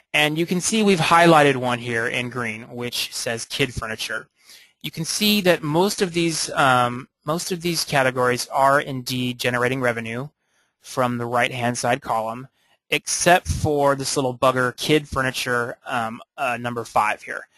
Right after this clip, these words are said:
and that's generated zero. And it's gotten eight hundred and seventy-five clicks here. So at this point, you'd probably wanna consider removing from your data feed categories that, um, are kid furniture, because for whatever reason, it might not be working,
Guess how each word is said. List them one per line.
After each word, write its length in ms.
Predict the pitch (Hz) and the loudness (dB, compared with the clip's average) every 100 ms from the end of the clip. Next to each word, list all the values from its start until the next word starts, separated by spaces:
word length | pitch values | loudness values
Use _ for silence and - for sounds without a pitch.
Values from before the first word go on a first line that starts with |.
| _ - | _ -6
and 120 | 135 | 0
that's 200 | 131 123 | 2 0
generated 440 | - 123 117 113 110 | -2 -4 -4 -6 -8
zero. 340 | 113 107 120 _ _ _ - | -10 -10 -10 _ _ _ 0
And 220 | 185 214 | 4 4
it's 120 | 202 | 4
gotten 240 | 202 170 160 | 4 4 2
eight 180 | 165 - | -2 0
hundred 340 | - 160 160 | -2 0 0
and 100 | 139 | 0
seventy-five 640 | 127 139 131 123 - 117 117 | 0 0 0 -4 -2 -2 -2
clicks 320 | - 117 - | -6 -6 -6
here. 200 | 110 113 _ _ - | -10 -12 _ _ -12
So 480 | - 180 170 170 - _ _ _ _ - | -2 4 4 2 -2 _ _ _ _ 0
at 160 | 190 | 0
this 200 | 226 302 | 2 0
point, 400 | - 226 220 208 - _ _ - | 0 4 4 4 -2 _ _ -8
you'd 200 | 180 175 | -8 -2
probably 440 | - 247 220 214 | 4 4 4 4
wanna 240 | 180 165 | 4 4
consider 440 | 160 151 - 139 139 | 2 -2 -2 0 0
removing 560 | 127 123 123 123 120 | -2 -6 -8 -8 -10
from 220 | 117 127 117 | -6 -8 -8
your 160 | 117 | -10
data 240 | 117 113 117 | -2 0 2
feed 340 | - 117 113 _ - - - | 0 -2 -14 _ -20 -20 -10
categories 880 | - 147 143 131 127 127 120 - - | 2 4 4 2 0 0 -2 -8 -8
that, 380 | - 127 123 123 _ - | -10 0 2 0 _ -4
um, 340 | 131 120 117 - | -2 -2 -4 -6
are 100 | 117 | -6
kid 240 | - 127 | -6 -10
furniture, 500 | - 120 123 - 147 135 - | -10 -12 -10 -8 -10 -14 -18
because 380 | 127 - 135 135 | -18 -12 -10 -8
for 160 | - | -4
whatever 260 | 143 170 165 | 2 4 4
reason, 460 | 156 151 156 151 160 | 4 4 2 0 -4
it 140 | 143 | -4
might 160 | 131 135 | -4 -2
not 180 | 131 | -4
be 60 | - | -6
working, 380 | 127 120 - | -10 -12 -18